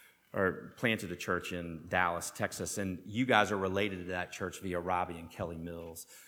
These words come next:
That church is the church that supported Robbie and Kelly Mills as they did their work to internationals from around the world.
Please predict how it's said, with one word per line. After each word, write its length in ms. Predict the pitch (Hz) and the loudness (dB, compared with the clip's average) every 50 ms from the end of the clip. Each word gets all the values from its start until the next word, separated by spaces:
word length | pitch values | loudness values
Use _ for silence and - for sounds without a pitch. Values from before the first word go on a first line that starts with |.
| - - _ - | -20 -20 _ 4
That 180 | - 117 117 117 | 8 8 8 8
church 360 | - - 135 117 107 - - | 6 4 4 4 4 4 0
is 80 | 98 90 | -2 -2
the 80 | 92 | -2
church 380 | 87 - - 104 95 - - - | -2 0 0 0 0 0 -2 -6
that 120 | 95 85 | -6 -6
supported 560 | - - 101 90 - - - 120 113 101 92 90 | -4 -4 -6 -6 -6 -2 0 2 4 4 2 4
Robbie 300 | 98 95 98 92 90 87 | 4 6 6 6 4 0
and 100 | 87 - | -6 -4
Kelly 240 | - 98 92 87 | -2 -2 0 0
Mills 320 | 90 92 98 95 90 85 92 | 0 0 -2 -2 -2 -2 -4
as 140 | 90 82 85 | -8 -6 -2
they 160 | 95 92 87 | -2 -2 -2
did 240 | 85 92 95 87 85 | -2 -4 -4 -4 -2
their 160 | 92 87 87 | -2 -2 -2
work 420 | 87 90 92 92 90 87 - - - | -2 -2 -2 -2 -2 -2 -6 -8 -8
to 280 | - 92 85 85 87 90 | -6 -4 -4 -4 -4 -6
internationals 880 | 107 107 98 95 90 92 90 87 92 90 - - 92 87 87 87 87 - | -6 -4 -4 -2 -2 0 -2 -2 -2 -4 -6 -6 -8 -8 -8 -8 -10 -10
from 200 | - 95 90 85 | -10 -8 -6 -6
around 240 | 85 87 85 85 | -6 -6 -6 -8
the 80 | 85 82 | -8 -8
world. 460 | 82 87 87 85 85 85 82 82 82 | -6 -4 -4 -4 -4 -6 -6 -8 -12